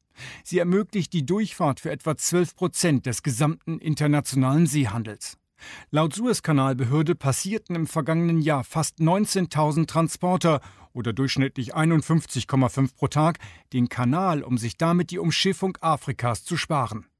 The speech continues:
Sie transportierten insgesamt mehr als eine Milliarde Tonnen Fracht. Der Suezkanal ist ungefähr einhundertneunzig Kilometer lang und erst vor einigen Jahren vertiefte die ägyptische Regierung die Wasserstraße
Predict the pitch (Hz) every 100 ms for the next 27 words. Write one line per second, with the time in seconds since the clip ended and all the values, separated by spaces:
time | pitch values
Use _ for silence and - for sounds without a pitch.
0 | _ - - - - 165 - 190 - 185
1 | 208 214 190 180 208 - - 160 160 123
2 | - 139 135 131 - 165 180 175 165 147
3 | 139 131 139 127 131 156 - 143 - -
4 | _ _ _ - 147 131 220 - 165 135
5 | 120 117 - 170 156 - 160 156 175 147
6 | 156 - 156 160 - 156 - 147 147 147
7 | 143 160 196 - - - - 160 180 -
8 | 170 165 175 208 160 160 151 170 170 143
9 | 143 - - 190 - 143 139 139 120 156
10 | 180 156 160 143 139 143 127 139 123 139
11 | 156 - 165 156 160